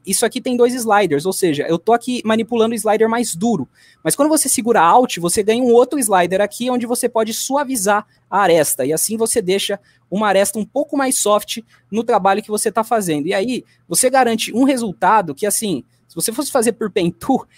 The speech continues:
ia demorar um tempão. E olha que resultado assertivo você consegue pra fazer um recorte rápido. Aí, claro, vale você fazer, é, refinar um pouquinho a seleção e tal.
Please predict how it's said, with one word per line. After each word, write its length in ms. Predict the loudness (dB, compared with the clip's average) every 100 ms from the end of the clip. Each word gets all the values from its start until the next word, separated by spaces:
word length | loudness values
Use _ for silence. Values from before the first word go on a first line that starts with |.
| _ -2
ia 120 | 0
demorar 320 | 2 4 4
um 60 | 4
tempão. 480 | 2 2 2 2 2
E 100 | 4
olha 160 | 4
que 120 | 2 -2
resultado 440 | -2 -2 -2 0
assertivo 560 | -2 -2 -6 -6 -6 -4
você 200 | -2 -2
consegue 480 | -4 -4 -2 -4 -2
pra 120 | -4
fazer 200 | -4 -2
um 40 |
recorte 360 | -4 -2 -4 -2
rápido. 380 | 0 0 0 -4
Aí, 100 | -4
claro, 380 | 2 2 2 -4 -20 _ 0
vale 240 | 2 2
você 240 | 0 -4
fazer, 440 | -2 -2 0 -4 -6 _ _ _ -4
é, 180 | -2
refinar 720 | 0 -4 -4 -4 0 2 2
um 60 | 0
pouquinho 420 | -4 -8 -6 -4
a 60 | -4
seleção 640 | -2 -2 -2 0 0 0
e 40 | -2
tal. 380 | 2 2 2